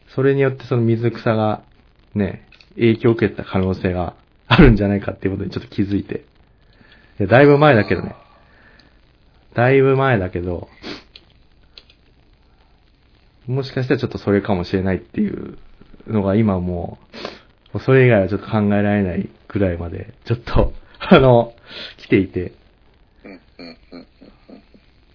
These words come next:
Speaker 2: うん。
Speaker 1: もう、もう、もうそれだろうと。最強のね、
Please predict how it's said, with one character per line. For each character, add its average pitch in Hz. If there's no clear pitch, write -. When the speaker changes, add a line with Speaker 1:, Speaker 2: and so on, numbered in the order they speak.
Speaker 2:
う 107
ん。 98
Speaker 1:
も 95
う、 110
も 110
う、 113
も 107
う -
そ 113
れ 120
だ 120
ろ 92
う 80
と。 -
最 127
強 123
の 123
ね、 113